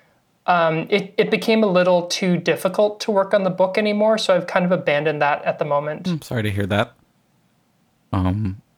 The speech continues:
Speaker 2: what, what sort of harassment have you experienced within the profession? Mention it.
Speaker 1: Um, as an outspoken trans person,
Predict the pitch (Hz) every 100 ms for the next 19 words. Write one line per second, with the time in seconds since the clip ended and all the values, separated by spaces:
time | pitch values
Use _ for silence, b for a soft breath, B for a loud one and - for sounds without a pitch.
0 | - 117 120 123 - 127 113 - 104 92
1 | 98 - 95 87 90 85 - 92 92 -
2 | 90 90 92 - - 87 - 92 - _
3 | - _ - _ _ _ _ 90 90 95
4 | 92 B B B B B B _ _ _
5 | _ _ - 262 262 247 - 302 311 277
6 | 254 - - _ - 214 196 202 202 -
7 | 196 180 190 185 175 170 170 _ _ -
8 | 202 190 185 - 196 185 196 185 185 180